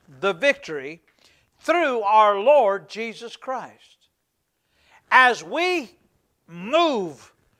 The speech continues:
graciously in our journey of faith, it's not over. This is our marathon victorious race. You've got your lane, I've got ma-, my lane,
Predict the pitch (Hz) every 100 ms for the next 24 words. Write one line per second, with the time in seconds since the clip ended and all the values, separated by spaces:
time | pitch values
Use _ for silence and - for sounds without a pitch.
0 | _ _ 139 151 233 302 302 - - 240
1 | 214 - 202 226 196 147 104 90 _ _
2 | - _ _ - 226 240 226 214 151 -
3 | 226 269 240 220 196 - 208 175 - _
4 | - 294 - 254 156 123 117 151 226 _
5 | _ _ _ _ _ 170 294 294 - -
6 | 254 262 190 196 - _ _ _ - 226
7 | 220 208 190 165 143 143 190 214 294 277
8 | 214 180 _ 196 196 185 143 196 - -
9 | 240 226 190 160 - 170 156 127 - -
10 | _ _ - 208 240 240 196 175 247 247
11 | 247 262 233 196 208 180 190 175 185 233
12 | 175 180 226 233 233 247 247